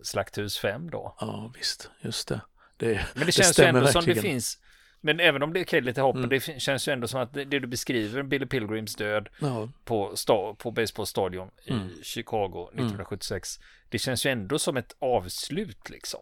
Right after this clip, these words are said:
Speaker 2: Ja, just det.
Speaker 1: Eller?
Speaker 2: Ja, det gör det ju.
Speaker 1: Att, att hans
Speaker 2: Det är
Speaker 1: död
Speaker 2: det ju
Speaker 1: är
Speaker 2: till slut.
Speaker 1: slutet, va?
Speaker 2: Ja, precis.
Speaker 1: Eh, att det kunde ju kommit först
Speaker 2: Ja,
Speaker 1: egentligen.
Speaker 2: ja, precis. Och på något sätt är det det inte. <laughs>
Speaker 1: Mm.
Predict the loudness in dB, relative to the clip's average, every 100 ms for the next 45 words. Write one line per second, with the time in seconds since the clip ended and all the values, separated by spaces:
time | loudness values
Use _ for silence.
0 | -16 -20 -12 -6 0 0 0 -2 -4 0
1 | 0 0 -4 -6 -6 -2 2 4 4 4
2 | -2 -4 _ -12 -4 2 2 8 12 12
3 | 12 10 8 8 8 6 6 4 0 0
4 | 4 6 8 8 8 6 2 -2 -2 -8
5 | 4 4 6 8 8 8 4 2 2 0
6 | 4 4 2 -4 0 2 8 8 8 2
7 | -2 4 8 8 6 6 10 10 8 6
8 | 2 0 6 6 8 2 0 0 2 10
9 | 10 10